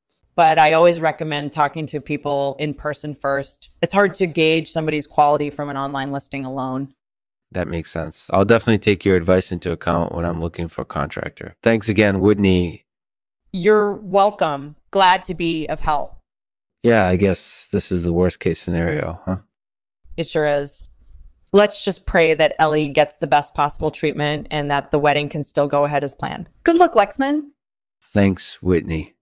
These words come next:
Speaker 2: I'll do my best.
Speaker 1: You just do that, and I bet everything will turn out okay.
Speaker 2: I hope so. Thanks for the optimism.
Speaker 1: No problem. It's my pleasure.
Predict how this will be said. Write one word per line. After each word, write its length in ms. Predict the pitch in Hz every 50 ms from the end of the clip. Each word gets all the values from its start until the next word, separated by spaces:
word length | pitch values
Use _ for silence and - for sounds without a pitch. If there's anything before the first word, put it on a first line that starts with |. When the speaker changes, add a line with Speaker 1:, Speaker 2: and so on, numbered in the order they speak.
| _ -
Speaker 2:
I'll 160 | 98 101 104
do 100 | 95 104
my 160 | 104 101 95 90
best. 480 | 82 92 92 92 92 - - - - _ _ _ _ _ _ _ _ _
Speaker 1:
You 280 | 120 - 175 180 175
just 240 | 165 170 156 131 -
do 100 | 165 160
that, 340 | 165 175 190 214 226 226 220 -
and 120 | 147 165
I 60 | 160
bet 160 | 156 156 160
everything 240 | 160 156 156 156 160
will 80 | 156 151
turn 180 | - 160 151
out 120 | 147 135 123
okay. 340 | 131 - 139 131 - - - _ _ _ _ _ _ _ _ _ _ _ _ _ -
Speaker 2:
I 80 | - 85
hope 240 | 82 78 80 -
so. 300 | - - 90 85 80 - _ _ _ _ _
Thanks 200 | - 95 90 -
for 120 | - 92 87
the 100 | 90 87
optimism. 640 | 92 - - - 87 85 82 76 - 160 160 - _ _ _ _ _ _ _ _ _ _ _ _ _ -
Speaker 1:
No 200 | 185 185 175 -
problem. 320 | 180 156 147 147 147 143
It's 100 | 143 -
my 100 | - -
pleasure. 440 | - - - - - - - 156